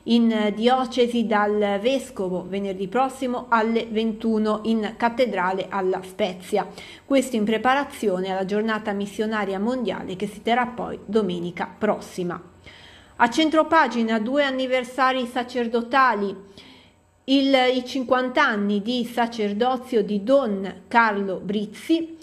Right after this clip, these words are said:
e i ben sessantacinque anni invece di sacerdozio di Don Guido Corradini sono stati celebrati nei giorni scorsi.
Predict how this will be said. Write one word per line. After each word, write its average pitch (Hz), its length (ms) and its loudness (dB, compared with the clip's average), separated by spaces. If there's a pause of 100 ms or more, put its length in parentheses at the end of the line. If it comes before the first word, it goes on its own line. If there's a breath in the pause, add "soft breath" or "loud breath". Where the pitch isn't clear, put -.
(260 loud breath)
e 247 120 2
i 269 60 2
ben 233 420 0
sessantacinque 262 1040 -2
anni 202 320 0
invece 233 360 0
di 196 100 -4
sacerdozio 233 840 -2
di 202 180 -2
Don 269 520 2
Guido 202 440 0
Corradini 190 760 0
sono 226 220 -6
stati 208 320 -4
celebrati - 640 -2
nei 190 240 -2
giorni 196 420 -2
scorsi. - 720 -2